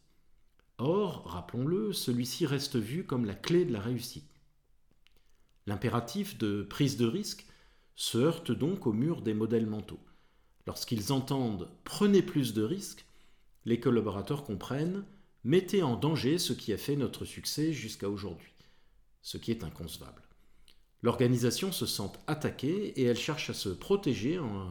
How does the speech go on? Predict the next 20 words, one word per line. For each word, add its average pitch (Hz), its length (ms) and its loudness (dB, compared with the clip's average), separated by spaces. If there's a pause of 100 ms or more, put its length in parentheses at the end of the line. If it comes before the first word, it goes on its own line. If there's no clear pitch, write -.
ré-, 110 240 -4
en 101 80 -4
générant 110 480 0
une 104 240 0
réaction 127 640 0
immunitaire. 156 800 0 (680)
Personne 160 440 2
ne 110 80 4
prend 107 240 -4
vraiment 117 320 2
de 95 80 -2
risques 117 400 -4 (300)
et 95 100 -4
le 95 80 0
perfectionnisme 147 960 -2
se - 160 -8
poursuit 104 380 -4
de 117 80 2
plus 101 220 -6
belle. - 220 -10